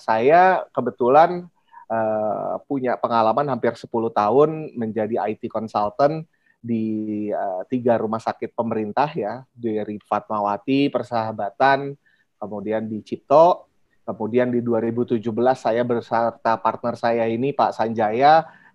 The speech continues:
kita membuat satu solusi, eh, untuk fasilitas-fasilitas kesehatan di Indonesia dengan segala macamnya. Nah, termasuk salah satu aspek yang kita obrolin adalah yang kita kembangkan adalah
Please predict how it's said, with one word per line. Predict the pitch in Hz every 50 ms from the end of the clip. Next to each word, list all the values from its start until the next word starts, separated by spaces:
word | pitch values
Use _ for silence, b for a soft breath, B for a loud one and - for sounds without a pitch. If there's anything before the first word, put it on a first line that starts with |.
| B -
kita | 123 - - 139 131
membuat | 135 127 120 117 123 135 131 -
satu | 117 107 - 123
solusi, | - - 110 110 113 110 107 - - 151 147 151 151 147 147 143
eh, | 101 113 110 107 101
untuk | 110 113 113 110 - 120 -
fasilitas-fasilitas | - 113 110 - 113 113 - - 110 113 - 113 110 - 117 110 107 - 107 -
kesehatan | - 120 - - 113 107 107 104 - - 127 123
di | 120 107 98
Indonesia | 101 107 107 104 107 107 104 - 143 147 175 202 220 226 - _ _ _ _ _ _ _ _ _ _
dengan | - 113 104 110 113
segala | - 123 110 113 113 110
macamnya. | 110 113 - - 110 131 143 139
Nah, | 127 117
termasuk | - 117 117 117 - 165 147 -
salah | 123 123 120
satu | - 113 - - 113
aspek | 101 - - - 120 -
yang | 123 117
kita | 113 120 - - 120
obrolin | 117 113 113 113 113 117 139 160 165
adalah | 147 123 110 120 127 135 135
yang | 123
kita | - 117 110
kembangkan | 120 - 120 113 107 113 - 156 143 117
adalah | 98 110 131 151